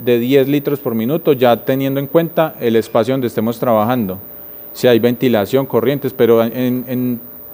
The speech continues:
todo el sentido hay que tratar de, de evitar eso.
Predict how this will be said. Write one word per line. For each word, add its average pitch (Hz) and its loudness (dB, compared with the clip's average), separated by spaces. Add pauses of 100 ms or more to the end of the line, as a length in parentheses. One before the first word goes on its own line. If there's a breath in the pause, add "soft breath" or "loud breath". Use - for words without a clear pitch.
(260)
todo 147 4
el 170 4
sentido 165 2
hay 160 4
que 156 4
tratar 156 0
de, 131 0 (880 loud breath)
de 131 2
evitar 127 4
eso. 147 2